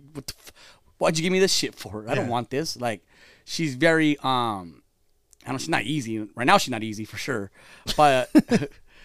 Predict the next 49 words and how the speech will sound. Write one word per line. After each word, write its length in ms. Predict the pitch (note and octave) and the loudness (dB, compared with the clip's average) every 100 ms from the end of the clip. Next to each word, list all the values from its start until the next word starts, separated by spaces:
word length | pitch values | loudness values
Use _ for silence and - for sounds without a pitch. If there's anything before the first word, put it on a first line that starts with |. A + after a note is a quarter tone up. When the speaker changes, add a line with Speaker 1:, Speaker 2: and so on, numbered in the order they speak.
| - - - _ | -20 -20 -20 _
Speaker 1:
she 300 | - - G3+ | -6 0 2
just 280 | D3 G#3 - | 6 4 4
doesn't 260 | G3 F3 C#3+ | 0 2 4
want, 240 | D#3+ C#3+ | 2 2
she, 100 | G3 | -2
she's 200 | - G3+ | 0 0
simple, 440 | - A#3+ F#3 A#2 F#2+ | 2 2 2 -4 -10
bro. 180 | F3 F#3+ | -10 0
Speaker 2:
Yeah. 240 | E3+ B2+ | 2 2
Speaker 1:
She's 200 | G#2+ D#3+ | 2 -2
simple. 420 | - F3+ F3 D#3+ | 0 -4 0 0
So 140 | C#3+ D#3 | 2 2
I 180 | C#3 F3+ | 4 4
would 160 | G3 | 4
say 140 | - E3+ | 2 0
it 60 | |
depends 380 | D3 C3+ D#3+ D#3 | 0 -2 -2 -2
who 60 | D3 | -4
you 160 | A2+ | -6
date. 560 | F#2+ A2 E3+ G#2 - - _ | -8 -2 -2 -2 -8 -16 _
Like, 180 | C3 B2+ | -2 0
if, 180 | C#3 B2 - - - _ - | 0 -2 -12 -20 -20 _ 0
if, 180 | D3+ - | 2 2
if 320 | D3 D3 - | -4 -4 0
you're 140 | E3+ D#3+ | 4 4
a 40 | |
guy 280 | B2+ C#3+ D3 | 4 4 4
and 300 | C#3 C3 C3+ | 4 2 2
you 80 | C3+ | 4
meet 180 | D3 C3+ | 2 2
this 180 | B2+ A2 | -4 -6
girl 320 | A#2 C3+ C#3 | -2 2 2
and 100 | B2 | 2
you 100 | B2 | 0
know 220 | B2 D3+ D#3+ | 4 4 4
she's 240 | - B2+ | 2 -2
materialistic, 920 | B2 - C#3+ A2+ G#2 D#3+ - B2+ - | -2 -2 0 0 2 0 0 -4 -2
then 240 | A#2+ A2 | -4 -4
good 220 | G2+ E3+ E3 | 0 2 4
luck 200 | E3 C3 | 2 -2
with 120 | - | -6
that. 220 | A2 G#2+ | -4 -2
But 220 | B2 - | -4 -2
you 80 | D3+ | -2
know 100 | C#3+ | 0
what 200 | B2 - | -2 -6
you 60 | G#2+ | -8
signed 340 | - A2+ A2 | -6 -4 -4
up 120 | B2 | -6